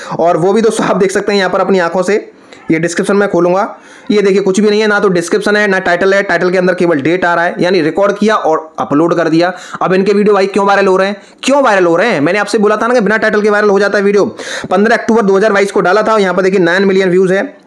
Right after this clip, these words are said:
और most popular भी मैं आपको दिखाना चाहूंगा। सारे videos बिना title के हैं, नीचे नजर डालिए, मैं zoom करके लगा दूंगा, एक भी video के अंदर title नहीं है।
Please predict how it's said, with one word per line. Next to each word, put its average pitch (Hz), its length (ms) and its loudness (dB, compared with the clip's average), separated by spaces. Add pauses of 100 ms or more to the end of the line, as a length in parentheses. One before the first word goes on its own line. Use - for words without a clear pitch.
(120)
और 170 220 2
most 196 300 0
popular 202 380 0
भी 226 100 2
मैं 220 100 2
आपको 214 200 0
दिखाना 196 220 0
चाहूंगा। 202 220 0
सारे 220 260 2
videos 240 280 0
बिना 214 160 2
title 190 280 0
के 165 120 -2
हैं, 120 180 0 (280)
नीचे 190 220 0
नजर 220 220 2
डालिए, 180 340 2
मैं 180 140 0
zoom 220 160 2
करके 226 220 0
लगा 208 180 2
दूंगा, 214 220 0 (120)
एक 202 200 2
भी 220 80 2
video 202 220 2
के 202 80 0
अंदर 202 140 0
title 180 300 0
नहीं 202 180 2
है। 220 160 -2